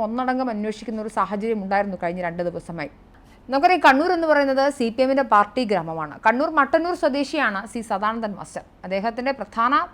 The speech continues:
പ്രവർത്തന മണ്ഡലം, ആ, കൂത്തുപറമ്പായിരുന്നു. നമ്മൾ ചില ആളുകളെക്കുറിച്ച് പറയില്ലേ, ജീവിച്ചിരിക്കുന്ന രക്തസാക്ഷി എന്ന്. പുഷ്പനെക്കുറിച്ചൊക്കെ സി പി എംകാർ അങ്ങനെ പറയുമ്പോൾ, ആർ എസ് എസിൻ്റെ ജീവിച്ചിരിക്കുന്ന രക്തസാക്ഷികളിലൊന്നാണ് സി സദാനന്ദൻ മാസ്റ്റർ. ആയിരത്തി തൊള്ളായിരത്തി തൊണ്ണൂറ്റിനാല് ജനുവരി ഇരുപത്തിയഞ്ചാം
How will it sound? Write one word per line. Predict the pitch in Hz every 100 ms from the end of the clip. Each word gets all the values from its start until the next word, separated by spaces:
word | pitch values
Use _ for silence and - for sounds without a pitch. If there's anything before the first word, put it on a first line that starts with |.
| -
പ്രവർത്തന | 226 220 226 269 277
മണ്ഡലം, | 240 240 202 214 269 - - - - -
ആ, | 185 185 190 -
കൂത്തുപറമ്പായിരുന്നു. | 262 - 285 294 214 151 156 156 -
നമ്മൾ | 285 311
ചില | 339 320
ആളുകളെക്കുറിച്ച് | 269 269 277 285 262 233
പറയില്ലേ, | 202 185 180 170
ജീവിച്ചിരിക്കുന്ന | 233 254 254 233 214 202
രക്തസാക്ഷി | 190 208 - 196 - 196
എന്ന്. | 160 180
പുഷ്പനെക്കുറിച്ചൊക്കെ | 214 - 262 262 277 254 262 247
സി | 247 220
പി | 240
എംകാർ | 254 247
അങ്ങനെ | 226 226
പറയുമ്പോൾ, | 214 214 214 175 - - - - - - 196
ആർ | 214 254
എസ് | 285
എസിൻ്റെ | 269 285 277 277 262 - 190
ജീവിച്ചിരിക്കുന്ന | 240 226 240 233 220
രക്തസാക്ഷികളിലൊന്നാണ് | 208 220 233 226 240 233 208 202 180 156 - -
സി | 202 190
സദാനന്ദൻ | 175 175 175 175
മാസ്റ്റർ. | 151 - - - - - - -
ആയിരത്തി | 254 294
തൊള്ളായിരത്തി | 349 330
തൊണ്ണൂറ്റിനാല് | 302 269 302 294 294 294 226
ജനുവരി | 240 262 294 262
ഇരുപത്തിയഞ്ചാം | 233 247 - 269 220 214 240